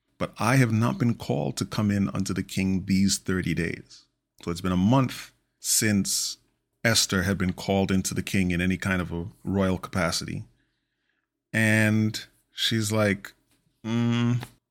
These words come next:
if I go there, this is a gamble. You know, if he's not,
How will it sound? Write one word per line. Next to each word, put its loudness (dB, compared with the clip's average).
if -2
I 4
go 6
there, 4
this 0
is 0
a 0
gamble. -2
You -6
know, -6
if -8
he's 0
not, -2